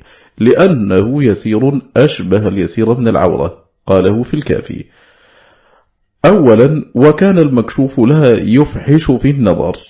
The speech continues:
لأنه يسير يشق التحرز منه.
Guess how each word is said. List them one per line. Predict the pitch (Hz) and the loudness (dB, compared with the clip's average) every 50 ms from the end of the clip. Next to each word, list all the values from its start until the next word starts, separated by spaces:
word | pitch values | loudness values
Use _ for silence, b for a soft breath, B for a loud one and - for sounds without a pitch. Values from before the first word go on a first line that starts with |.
| _ b b b b b b b b b b | _ b b b b b b b b b b
لأنه | - 131 - 180 180 185 160 143 135 135 135 139 | 0 2 2 2 2 2 2 2 2 2 2 4
يسير | 139 131 131 - 165 175 170 160 160 151 | 4 2 2 0 -2 0 0 2 2 2
يشق | 147 135 131 127 131 - 170 165 - 143 | 2 2 2 2 2 2 0 0 0 0
التحرز | 123 - - 113 101 - - 135 143 123 98 98 110 120 135 135 120 | -2 0 0 -2 -2 0 2 0 0 2 0 0 0 2 0 0 -2
منه. | 92 87 - - - - - | -4 -4 -4 -6 -8 -12 -14